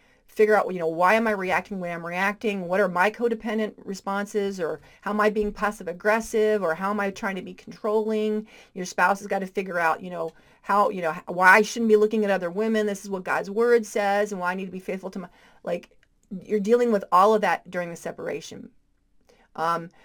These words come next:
but if you are not putting good things back in,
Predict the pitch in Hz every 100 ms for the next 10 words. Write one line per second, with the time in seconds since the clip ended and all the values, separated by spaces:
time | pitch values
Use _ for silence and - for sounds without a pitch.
0 | _ 220 226 226 277 349 233 208 214 254
1 | - - 269 233 220 196 233 226 - 240
2 | 220 196 180 185 196 214 - - 180 185
3 | 214 247